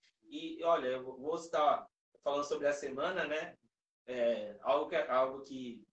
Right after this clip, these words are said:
me fez pensar bastante e a respeito até desse assunto, né?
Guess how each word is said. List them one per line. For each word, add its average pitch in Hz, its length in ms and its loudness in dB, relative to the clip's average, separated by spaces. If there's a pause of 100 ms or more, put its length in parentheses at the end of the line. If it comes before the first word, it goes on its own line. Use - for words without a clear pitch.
(140)
me 143 140 -10
fez 160 280 -2
pensar 185 560 2
bastante - 840 -2
e 143 140 -4
a 147 80 4
respeito 156 500 -4
até 180 360 0
desse 202 280 2
assunto, 131 480 -8
né? 120 220 -10